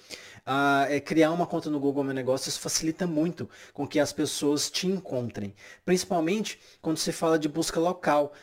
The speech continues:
né, busca próxima, né, eu tô procurando uma padaria próxima de mim, um, um dentista próximo de mim, né, o fato de você ter ali uma conta no Google Meu Negócio, com a localização bem definida ali no Google Maps e tudo,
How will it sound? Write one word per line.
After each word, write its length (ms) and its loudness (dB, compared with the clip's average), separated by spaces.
né, 200 0
busca 400 0
próxima, 580 4
né, 140 -2
eu 100 4
tô 220 0
procurando 420 -2
uma 180 -2
padaria 540 2
próxima 420 -2
de 120 -4
mim, 340 -2
um, 300 -6
um 40 -2
dentista 640 0
próximo 400 0
de 120 -2
mim, 240 -4
né, 140 -2
o 80 0
fato 340 -2
de 100 -6
você 300 -2
ter 220 0
ali 260 0
uma 160 -4
conta 300 -4
no 100 0
Google 240 -2
Meu 100 -2
Negócio, 540 -2
com 80 -10
a 40 -6
localização 640 -2
bem 160 0
definida 480 -4
ali 120 -4
no 100 -4
Google 320 -2
Maps 400 -6
e 80 -12
tudo, 320 -6